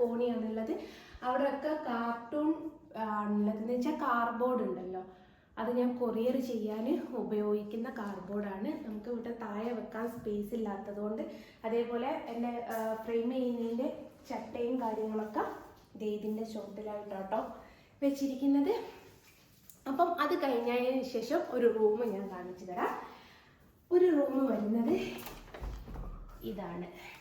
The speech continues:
ഇതാണ് ഒരു റൂം വരുന്നത്. ഇതെന്ന് വെച്ചാൽ മക്കൾസ് റൂം കേട്ടോ. മക്കൾസിൻ്റെ റൂമാണ്. ഓളുടെ ബൊമ്മക്കുട്ടിയാണ് ആ കാണുന്നത്. ആ, രണ്ടാൾക്കും രണ്ട്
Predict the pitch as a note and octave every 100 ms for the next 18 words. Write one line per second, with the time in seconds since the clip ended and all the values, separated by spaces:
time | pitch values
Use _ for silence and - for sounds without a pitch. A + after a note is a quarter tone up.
0 | - - - - - - - - - -
1 | - - - _ - - - - F#4 D4
2 | B3+ D4+ F4+ - - - A#3+ A#3+ G#3+ A3
3 | A3 G3 F3 - F#3 F#3+ - - - -
4 | - - - - _ _ - A#3+ C4 B3
5 | A3+ - E4 D4 A3 - - C#4 C4+ -
6 | - - A3 F#3 F3+ E3+ - F#3+ - -
7 | - _ _ - - _ _ _ - G#3
8 | - A3 A#3 A3 G3+ G3+ G3+ G#3 G#3+ B3+
9 | - G#3 G#3 G#3 G#3 F#3+ G3 G3+ F#3+ A3
10 | F#3+ G3+ G3 F#3+ G#3+ - G3+ G#3 - F#3+
11 | G3+ G3+ G3+ A3 C4 B3+ - - _ _
12 | - _ _ A3+ A3 G#3+ G#3+ A3 A#3 A3
13 | G#3+ D#4 G#4 - - A#3+ A3 A3